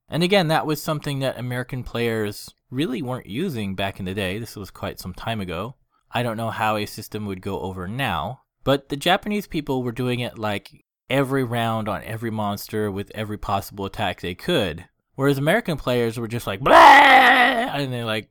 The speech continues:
you know, try to smash the monster in the face and go all crazy, and they didn't,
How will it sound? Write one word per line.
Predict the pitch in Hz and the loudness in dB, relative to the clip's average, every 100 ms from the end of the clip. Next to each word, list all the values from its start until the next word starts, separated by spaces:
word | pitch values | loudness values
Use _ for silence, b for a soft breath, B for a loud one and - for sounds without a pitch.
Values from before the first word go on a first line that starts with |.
| - | -12
you | 123 | -8
know, | 113 101 | -8 -6
try | - 117 | -4 -4
to | 110 | -4
smash | - 117 - | -4 -6 -4
the | 113 | -6
monster | 110 - 107 | -6 -6 -8
in | 98 | -6
the | |
face | - 151 131 - 113 | -2 0 0 -4 -10
and | 107 107 | -8 -4
go | 107 | -2
all | 98 | -2
crazy, | 147 151 123 113 | -2 -2 -2 -6
and | 104 | -6
they | 101 | -4
didn't, | 113 110 | -4 -6